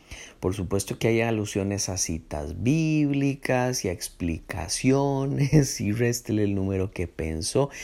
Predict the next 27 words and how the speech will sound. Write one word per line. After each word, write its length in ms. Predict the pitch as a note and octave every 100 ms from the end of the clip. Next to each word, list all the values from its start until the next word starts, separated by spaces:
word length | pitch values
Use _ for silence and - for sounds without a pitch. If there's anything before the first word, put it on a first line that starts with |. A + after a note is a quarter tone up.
| - - -
Y 140 | A2+
es 340 | D3 G3 - -
un 200 | D3+ D#3+
puro 280 | D#3 D#3 D#3
clickbait 560 | B2 - A#2 G#2+ G#2 - - - -
a 100 | -
donde 380 | F#2+ F2 E2 E2
uno 400 | E2+ F#2 B2 D#2 - - _ - - - _ -
realmente 680 | A#2 G#2 G#2+ A#2+ B2+ C3
no 480 | B2 A2+ A#2 D3 - - - - -
encuentra 800 | A2 - C#3 C3+ B2 A2+ A2+ -
una 240 | A#2 B2
explicación. 840 | C#3 - - A#2+ - F#2+ E2+ D2+ - - - - - -
"Si 200 | - A2+
Dios 260 | A2 D3+ D#3+
está 180 | D#3 D3
en 80 |
control, 480 | C#3+ C3+ C3+ E2 D2+ - _ _
esta 280 | C3+ C3 A#2
pandemia 340 | G#2 A2 A2
está 180 | F#2 -
ocurriendo 520 | F#2+ E2+ F#2 F2 D#2
porque", 540 | - - F#3+ G3 - A#3+ _ - - _ - _ _ - -
y 80 | G2+
ahí 160 | F2 E2+
la 80 |
explicación. 760 | G#2 - C3 C3 - D4+ B2+